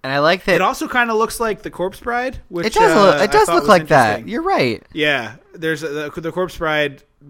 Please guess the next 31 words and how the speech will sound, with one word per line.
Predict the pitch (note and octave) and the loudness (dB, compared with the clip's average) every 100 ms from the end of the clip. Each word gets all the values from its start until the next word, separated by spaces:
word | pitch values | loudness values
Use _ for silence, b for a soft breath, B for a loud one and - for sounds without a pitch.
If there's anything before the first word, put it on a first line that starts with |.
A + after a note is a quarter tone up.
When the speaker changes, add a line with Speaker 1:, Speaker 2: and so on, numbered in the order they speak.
| C3+ | _
Speaker 2:
bride | C3+ C#3 C#3 C3 A2+ B2+ | -4 -2 0 -2 -6 -10
owes | C3+ C3 | -10 -8
a | |
little | B2+ C3 | -6 -6
bit | B2 B2 - | -6 -8 -10
to | A#2+ | -14
this | A2+ - | -12 -12
Gina | A#2+ A#2 | -14 -12
Davis | G#2+ A2+ G#2+ - | -10 -10 -10 -16
makeup | G2+ G2 G2 | -18 -16 -18
for | - | -18
sure. | F#2 G#2 F#2 - _ _ _ - | -16 -16 -18 -20 _ _ _ -6
Speaker 1:
Uh, | C#3+ | 0
but | D3+ | 2
I | D3 | 4
like | D3 E3 - | 2 2 2
that | D3 C3 _ - C3 | 0 0 _ -18 -14
Juno | B2+ C3+ D#3 D3 | -2 0 2 0
says | C3+ C3+ C3 | 0 -2 -2
to | - | -4
them | A#2+ | -4
in | A#2 | -2
the | |
office, | A2+ A#2 A2+ - | -2 -2 -6 -6
like, | A2+ - | -6 -6
"You | B2 C3 C#3+ | -2 -2 0
idiots | D3 D3+ C3+ - | 0 0 -2 -4
let, | B2 A#2+ A#2 _ _ _ _ | 0 0 0 _ _ _ _
uh, | A#2+ A2 G#2 G2+ F#2+ - | -4 -2 -2 -4 -8 -14
uh, | C#2+ - | -18 -16
uh, | G#2 | -16